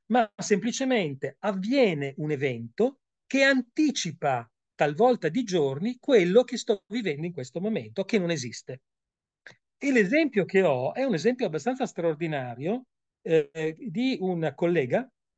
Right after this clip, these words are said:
il quale, eh, sostanzialmente ha, ha avuto un fenomeno di Vert d'oeuvre con una signora veneta, eh, il, il collega era un lombardo,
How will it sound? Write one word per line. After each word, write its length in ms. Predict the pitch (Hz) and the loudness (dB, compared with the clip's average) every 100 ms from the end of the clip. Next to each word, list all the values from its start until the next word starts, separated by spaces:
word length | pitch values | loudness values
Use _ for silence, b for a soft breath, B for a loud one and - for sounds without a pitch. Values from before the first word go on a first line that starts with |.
| _ _ _ _ - | _ _ _ _ -10
il 140 | 185 190 | -10 -6
quale, 560 | 262 220 156 135 117 | -2 0 0 -2 -6
eh, 240 | - 151 135 | -4 -2 -2
sostanzialmente 1160 | 160 151 180 170 190 202 226 151 - 147 127 - _ _ _ | -4 -4 -6 -2 -2 0 -2 -4 -4 -4 -4 -10 _ _ _
ha, 280 | 185 185 180 | 0 0 0
ha 220 | 180 180 | -8 -6
avuto 720 | 175 151 277 254 - 143 127 - | -6 -2 -2 -2 -2 -2 -4 -6
un 220 | 151 139 | -6 -6
fenomeno 420 | 165 202 240 151 | -4 -2 -2 -2
di 140 | 135 | -2
Vert 200 | 156 269 | 0 0
d'oeuvre 600 | 220 165 147 151 208 262 - _ _ _ _ | 0 2 2 0 0 -2 -8 _ _ _ _
con 800 | 311 285 185 160 151 151 143 - | 2 4 4 0 0 0 -2 -6
una 280 | 254 262 170 | -6 -2 -2
signora 1040 | - 180 175 175 - 208 175 139 135 127 - _ _ | -2 -4 -4 -4 -2 2 2 2 0 -4 -10 _ _
veneta, 800 | 113 151 135 127 123 165 202 269 - _ _ | -4 0 0 -2 -4 -2 -2 -2 -10 _ _
eh, 180 | - 131 - - | -12 -10 -10 -12
il, 240 | 139 135 160 | -10 -10 -12
il 80 | |
collega 640 | - 143 160 202 185 156 135 | -6 -2 2 2 4 2 0
era 340 | 135 131 135 | -4 -4 -4
un 120 | 127 127 | -6 -8
lombardo, 640 | 127 135 123 113 113 120 | -4 -4 -4 -8 -14 -20